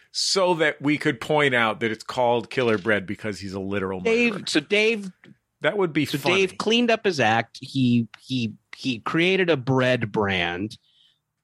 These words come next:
Speaker 2: uh, that is, uh, that's good for, that's good, good for the carb conscious. And there's a cartoon
Speaker 1: Right.
Speaker 2: picture of Dave shredding, uh, and I think some consider him a zaddy.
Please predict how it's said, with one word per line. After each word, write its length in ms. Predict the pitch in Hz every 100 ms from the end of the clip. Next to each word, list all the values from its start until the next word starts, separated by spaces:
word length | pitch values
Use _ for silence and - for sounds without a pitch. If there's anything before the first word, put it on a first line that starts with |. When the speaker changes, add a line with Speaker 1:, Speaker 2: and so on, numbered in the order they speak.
| _ _
Speaker 2:
uh, 360 | - 104 101 104
that 240 | 107 131
is, 420 | 127 120 117 107 -
uh, 280 | 110 107 110 -
that's 240 | 135 -
good 240 | - 202
for, 340 | - 170 147 131 _ _ -
that's 160 | 127
good, 280 | - 180 147 -
good 140 | 202
for 140 | 190 160
the 60 |
carb 460 | - - 123 110 -
conscious. 680 | - 78 - - - - - -
And 400 | 110 101 101 98
there's 180 | 120 104
a 40 |
cartoon 460 | - - 208 196 185
Speaker 1:
Right. 60 | 160
Speaker 2:
picture 300 | 160 - 143
of 160 | 120
Dave 360 | 127 120 113 110
shredding, 920 | - - - 135 131 131 123 127 127 -
uh, 360 | 113 107 107 101
and 80 | 101
I 140 | 107 - -
think 300 | 196 196 -
some 460 | - - 151 143 139
consider 580 | 135 135 - 127 120 113
him 400 | - 120 113 113
a 180 | 101 101
zaddy. 760 | 101 98 98 87 - - 60